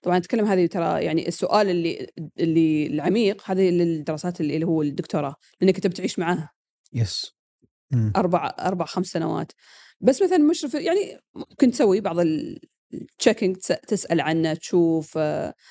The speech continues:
Speaker 1: عنده experience، ما عنده experience، شخصيته، طريقته.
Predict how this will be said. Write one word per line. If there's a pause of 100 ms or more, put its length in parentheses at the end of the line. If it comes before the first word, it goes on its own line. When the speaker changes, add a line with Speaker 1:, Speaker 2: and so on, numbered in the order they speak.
(340)
Speaker 1:
عنده
experience،
ما
عنده
experience،
شخصيته، (200)
طريقته.